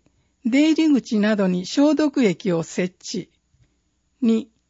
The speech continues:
飛沫感染防止シートを設置。三、消毒済みの鉛筆を常時設置。四、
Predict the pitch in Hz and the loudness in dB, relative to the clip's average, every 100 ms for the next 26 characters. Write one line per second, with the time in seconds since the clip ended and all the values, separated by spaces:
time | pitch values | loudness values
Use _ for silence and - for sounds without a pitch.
0 | _ _ 254 294 294 - - 285 247 - | _ _ 4 4 2 -4 0 2 2 -2
1 | 202 185 196 247 302 294 269 - 285 226 | -2 -2 -2 0 0 0 -2 0 0 0
2 | 180 170 160 - 185 180 _ - 180 - | -2 -2 -4 -4 -4 -4 _ -12 -12 -12
3 | _ _ _ _ _ _ _ _ _ - | _ _ _ _ _ _ _ _ _ -8
4 | - 226 208 - _ _ _ - - 302 | -2 -2 -2 -8 _ _ _ -8 -2 0
5 | 302 302 294 277 285 277 269 254 262 262 | 0 -2 -2 0 4 6 6 4 4 2
6 | 220 - 220 214 202 202 262 311 240 170 | -4 -4 0 0 -2 -2 0 2 2 -2
7 | 180 - 180 - - - - _ _ _ | -10 -6 -6 -8 -18 -16 -16 _ _ _
8 | - _ _ _ _ - 262 233 175 | -20 _ _ _ _ -2 2 2 0